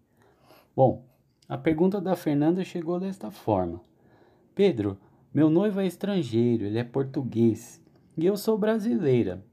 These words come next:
Eu ainda moro no Brasil, onde tenho residência aqui em São Paulo, no bairro do Tatuapé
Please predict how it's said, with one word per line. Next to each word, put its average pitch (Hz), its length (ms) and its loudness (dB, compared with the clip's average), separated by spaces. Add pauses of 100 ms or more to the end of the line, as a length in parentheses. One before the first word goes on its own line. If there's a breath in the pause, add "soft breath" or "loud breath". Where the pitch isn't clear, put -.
(1700)
Eu 117 160 0
ainda 131 340 2
moro 131 320 0
no 120 140 0
Brasil, 113 640 -2
onde 143 200 -2
tenho 127 220 -4
residência 117 720 -2
aqui 117 160 -10
em 117 60 0
São 113 280 -8
Paulo, 123 460 -2
no 135 140 0
bairro 113 320 0
do 110 120 0
Tatuapé 110 1000 -6